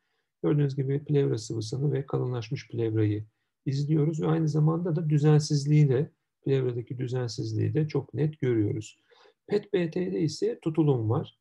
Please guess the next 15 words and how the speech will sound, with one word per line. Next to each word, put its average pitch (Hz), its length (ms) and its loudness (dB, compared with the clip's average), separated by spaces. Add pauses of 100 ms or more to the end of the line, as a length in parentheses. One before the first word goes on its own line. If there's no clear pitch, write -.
Yani 135 280 -4
metabolik 147 500 0
olarak 127 320 -4
aktif 156 460 -6 (520)
bir, 156 340 0 (200)
e, - 60 -12 (960)
e, - 260 -6
tümör 139 340 0
olduğunu 120 440 -2
izliyoruz. 117 380 0
Ancak 165 300 0
unutmamız 165 400 -2
gereken 160 360 0
bir 151 60 -2
şey, 233 220 -6